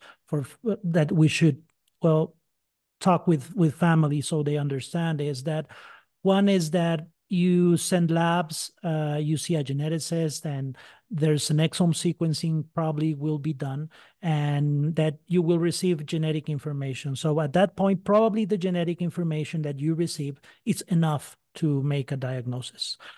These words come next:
But in many cases, uh, as when you have the V U, the, the vus, the, the, the V U S, the, the, these variants, this information in the,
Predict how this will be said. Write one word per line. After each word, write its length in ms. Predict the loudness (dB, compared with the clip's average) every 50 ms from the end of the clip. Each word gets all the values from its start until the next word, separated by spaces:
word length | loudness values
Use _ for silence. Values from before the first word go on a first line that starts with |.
| -20 _ _ 4
But 320 | 6 6 6 4 4 6
in 180 | 8 10 10 10
many 220 | 10 8 8 6
cases, 600 | 6 6 6 6 6 4 4 2 2 0 -4 -8 -6 -2 0
uh, 340 | 0 2 2 2 0 -2 -4 -4 -2
as 160 | 0 0 0
when 200 | 0 0 2 2
you 160 | 4 4 2 2
have 280 | 2 0 -2 -2 -2
the 100 | -4 -4
V 100 | -2 0
U, 260 | 0 2 2 0 0
the, 160 | -2 -4 -6 -4
the 180 | -4 -6 -6
vus, 340 | -4 -2 0 0 0 -2 -2
the, 220 | -4 -4 -4 -6 -6 -8
the, 160 | -8 -8 -8 -8 -14 -20 _ -6
the 80 | -4 0
V 80 | 2 4 6 6 8
U 100 | 8 6
S, 260 | 6 4 2 0 -2
the, 280 | -4 -4 -2 -2 -4 -6
the, 220 | -4 -4 -4 -4
these 320 | -4 -2 -2 -2 -2 -2 -2
variants, 640 | -2 0 2 2 2 2 2 2 0 -2 -4 -6 -6
this 320 | -6 -4 -4 -6 -8 -10 -14 -18 -20 -20 -10 _
information 800 | 0 0 2 2 2 0 2 2 2 2 2 0 0 0 0 0
in 160 | 2 0 0 0
the, 180 | 0 -2 -2